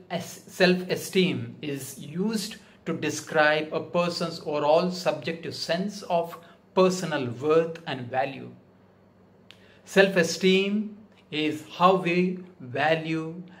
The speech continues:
and perceive ourselves. In fact,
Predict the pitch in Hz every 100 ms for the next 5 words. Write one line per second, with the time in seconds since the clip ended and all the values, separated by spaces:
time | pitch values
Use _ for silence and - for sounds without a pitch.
0 | - 160 127 - 196 190 185 - 175 160
1 | 160 180 - 147 151 - 147 - - -
2 | - _ _ _ _ _ _ _ _ _
3 | _ _ - 147 120 - 123 120 - -